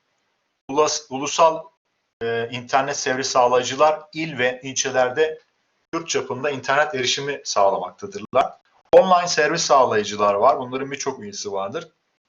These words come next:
Bir de kablosuz internet servis sağlayıcılar var. Bunlar da kablosuz bir modem gerektiren bilgisayarlara ve mobil aygıtlara kablosuz internet erişimi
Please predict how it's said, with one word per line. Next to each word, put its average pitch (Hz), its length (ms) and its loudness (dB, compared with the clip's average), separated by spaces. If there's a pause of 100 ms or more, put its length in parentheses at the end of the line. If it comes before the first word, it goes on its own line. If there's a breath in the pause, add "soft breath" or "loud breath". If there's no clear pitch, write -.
(340)
Bir 175 40 -4
de 180 100 2
kablosuz 151 580 2
internet 143 440 -4
servis 131 360 -4
sağlayıcılar 104 640 -2
var. 135 360 2
Bunlar 135 320 2
da 156 120 2
kablosuz 143 400 -2
bir 147 60 -14
modem 139 320 2 (640)
gerektiren 113 580 -2 (880)
bilgisayarlara 127 520 2
ve 131 120 4
mobil 135 260 2
aygıtlara 123 400 0
kablosuz 139 540 0
internet 139 420 -4
erişimi 147 480 -6